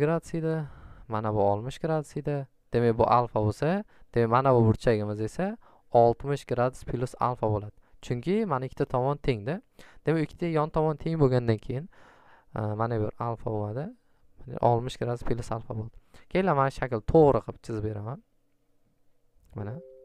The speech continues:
demak, bu shaklimiz mana bunday shakl ekan. Mana, mana shundayroq va mana shundayroq va mana bu mana shundayroq.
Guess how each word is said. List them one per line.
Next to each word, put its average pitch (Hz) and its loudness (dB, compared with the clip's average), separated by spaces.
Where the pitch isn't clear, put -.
demak, 110 -8
bu 110 -2
shaklimiz 117 -10
mana 113 -2
bunday 107 0
shakl - -8
ekan. 147 -12
Mana, - -16
mana 120 -14
shundayroq 135 -10
va - -12
mana 113 -10
shundayroq 120 -10
va 131 -6
mana 113 -6
bu 117 -6
mana 117 -8
shundayroq. 110 -10